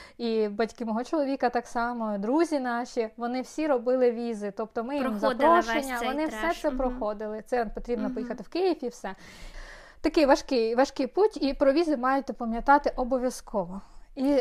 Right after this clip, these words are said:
Speaker 1: набагато
Speaker 2: І ще
Speaker 1: раніше.
Speaker 2: малесеньку історію розкажу про те, як я не отримала візу. Я дуже хотіла потрапити до Сполучених Штатів.
Speaker 1: Мгм.
Speaker 2: І в мене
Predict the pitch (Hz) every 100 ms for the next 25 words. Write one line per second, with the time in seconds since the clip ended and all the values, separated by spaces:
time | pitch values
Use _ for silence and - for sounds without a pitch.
0 | 240 233 247 226 233 262 233 240 247 247
1 | - 226 214 - - - 247 262 269 285
2 | 269 247 254 233 240 240 - 254 247 220
3 | 226 - 226 233 254 233 214 214 240 -
4 | 226 233 233 226 220 226 240 240 - 226
5 | 247 220 220 214 208 202 208 208 277 339
6 | - - - - - _ _ - _ _
7 | - 226 233 214 254 277 262 233 240 240
8 | 240 226 220 226 226 226 208 208 214 -
9 | 226 233 226 220 - - 202 196 196 -
10 | - - _ _ - - 233 226 233 214
11 | 220 220